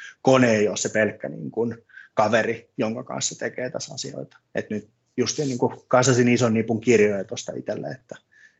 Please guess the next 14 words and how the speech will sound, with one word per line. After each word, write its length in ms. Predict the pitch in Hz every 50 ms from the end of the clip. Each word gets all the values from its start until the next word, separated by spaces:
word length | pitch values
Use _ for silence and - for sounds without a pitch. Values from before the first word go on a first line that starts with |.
| _ _ _ _
että 160 | 113 104 - 110
niitä 240 | 104 104 101 104
lähtee 320 | 82 90 - - - 101 98
tekemään 480 | 104 104 101 - 110 110 113 55 -
ja 60 | - -
sitten 280 | - 98 - - 98 - _ _ _ _ _
keksin 300 | - 151 - - 120 -
vähän 220 | - 104 110 107 98
tommosia 360 | 104 107 104 101 110 101 92 - _ _
kuntohaasteita, 760 | - 107 101 101 101 92 92 90 90 - - - 65 65 - 62
mitä 240 | 64 60 - 60
on 120 | 58 - 113
sitten 260 | - - - - -
itselle 300 | - - - - 127 123